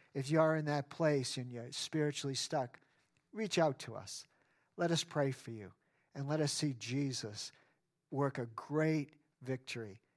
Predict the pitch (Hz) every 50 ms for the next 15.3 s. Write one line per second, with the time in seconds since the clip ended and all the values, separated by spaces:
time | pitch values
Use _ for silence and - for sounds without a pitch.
0 | _ - 131 127 123 123 123 120 117 117 - - 107 107 98 - - _ _ _
1 | _ - - 127 123 117 113 117 113 104 101 98 104 107 98 - - - - -
2 | _ _ _ _ _ _ _ _ - - - 180 185 214 175 160 165 175 147 -
3 | 156 135 123 - 165 160 165 170 - - 147 127 127 - - 165 160 151 131 127
4 | - - 160 165 175 165 143 135 131 - - - - _ _ _ - 175 170 -
5 | 226 - 262 185 156 - - - 175 190 185 - - - 180 151 139 123 - -
6 | 139 131 131 139 143 - _ - _ - _ _ _ _ - 147 139 143 143 139
7 | 143 165 - 214 233 247 233 220 220 214 214 - _ _ _ _ _ _ _ _
8 | - 208 214 247 214 - 226 214 202 - - 190 180 165 147 - 170 160 156 151
9 | 147 147 156 180 190 165 147 143 147 143 139 - 233 254 247 220 - - 175 160
10 | 147 143 160 165 175 175 170 - 127 120 123 127 120 - 139 127 139 147 143 127
11 | 113 113 - _ - - - - - - - - 151 139 139 139 131 123 123 -
12 | - - _ - - 143 131 127 127 127 135 - _ _ _ _ _ _ _ _
13 | _ _ _ - - 156 160 170 170 _ _ _ - - - 180 180 170 147 131
14 | - 156 143 135 - 160 190 208 208 160 175 180 196 214 196 156 131 135 160 -
15 | - 196 165 180 220 254